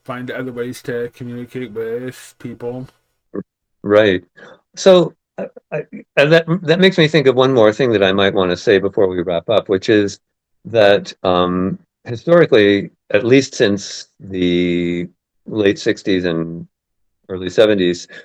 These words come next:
Speaker 2: San Francisco has been one of those cities like New York that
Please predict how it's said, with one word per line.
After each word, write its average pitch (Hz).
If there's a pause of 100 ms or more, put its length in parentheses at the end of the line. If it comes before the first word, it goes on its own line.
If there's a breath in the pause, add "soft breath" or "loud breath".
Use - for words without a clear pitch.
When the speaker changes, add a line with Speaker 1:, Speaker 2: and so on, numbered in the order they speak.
(200 loud breath)
Speaker 2:
San 123
Francisco 113
has 95
been 95
one 98
of 92
those 87
cities 90
like 85
New 87
York 90 (420 soft breath)
that 98